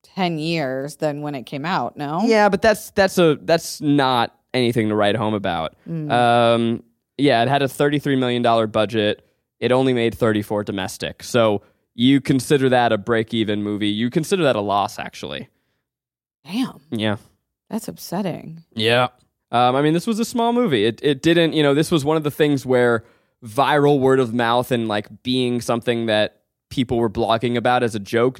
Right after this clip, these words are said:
Speaker 2: didn't necessarily result in box office numbers. And, and unfortunately, we've seen that time and time again. Like, Morbius became a meme, but just because you're a meme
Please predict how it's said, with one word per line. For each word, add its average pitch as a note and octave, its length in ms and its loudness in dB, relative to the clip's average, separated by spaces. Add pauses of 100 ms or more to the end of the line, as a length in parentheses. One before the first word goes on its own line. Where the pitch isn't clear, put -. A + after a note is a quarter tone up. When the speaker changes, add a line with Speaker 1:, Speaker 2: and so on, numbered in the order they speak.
Speaker 2:
didn't B2+ 360 -2 (840)
necessarily B2 760 0
result A2 520 0
in A#2+ 220 -4
box G2+ 320 -2
office G#2+ 320 -6
numbers. A2+ 380 -2
And, G#2+ 160 -4
and G#2 180 -4
unfortunately, B2 380 0
we've A2+ 100 -4
seen A#2 100 -8
that A2 140 -2
time G#2+ 140 -2
and G#2+ 100 -6
time A2 140 -2
again. B2 240 -2 (260)
Like, A2 220 -2 (180)
Morbius D3+ 560 2
became C#3+ 300 0
a B2 40 2
meme, A#2+ 380 0
but A2 140 -6
just D#3 240 -2
because D3+ 280 -2
you're C3 180 -2
a B2 40 -4
meme B2 460 0